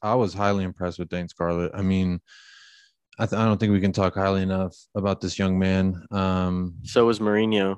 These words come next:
Speaker 2: this past weekend. Did you see that? The quotes that Mourinho said, how he's gonna be a really special talent for Tottenham and England. I mean,
Speaker 1: Ooh.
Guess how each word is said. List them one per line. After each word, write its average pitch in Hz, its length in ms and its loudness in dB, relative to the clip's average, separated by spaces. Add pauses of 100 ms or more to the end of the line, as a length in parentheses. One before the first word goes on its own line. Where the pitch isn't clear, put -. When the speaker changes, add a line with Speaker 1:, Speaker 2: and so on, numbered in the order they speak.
Speaker 2:
this 104 120 -4
past 101 300 -2
weekend. 101 360 -2
Did - 40 -12
you 101 60 -8
see 107 160 -4
that? 104 320 0
The - 80 -8
quotes - 260 -4
that 98 120 -4
Mourinho 101 380 -4
said, 107 280 -2
how 95 240 -2 (320)
he's 107 120 -4
gonna 104 140 0
be 98 160 -2
a 98 80 2
really 101 240 2
special - 380 -4
talent 95 400 -2
for 98 80 -8
Tottenham 98 400 -2
and 95 180 -2
England. 104 460 -4 (880)
I - 60 -12
mean, 107 260 0
Speaker 1:
Ooh. 92 260 -6